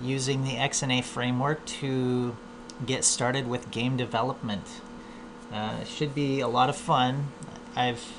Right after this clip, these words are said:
shown off some of my projects in, uh, recent videos,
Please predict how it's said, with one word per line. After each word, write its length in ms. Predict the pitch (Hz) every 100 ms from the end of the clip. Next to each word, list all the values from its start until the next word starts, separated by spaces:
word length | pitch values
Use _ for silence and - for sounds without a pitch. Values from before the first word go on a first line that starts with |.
| -
shown 340 | - 160 156
off 180 | 147 143
some 200 | - 139
of 80 | 139
my 160 | 131
projects 800 | 123 - 131 117 113 107 120 -
in, 240 | 120 113 113
uh, 160 | 110
recent 420 | 110 120 120 104 104
videos, 680 | 113 107 104 110 - -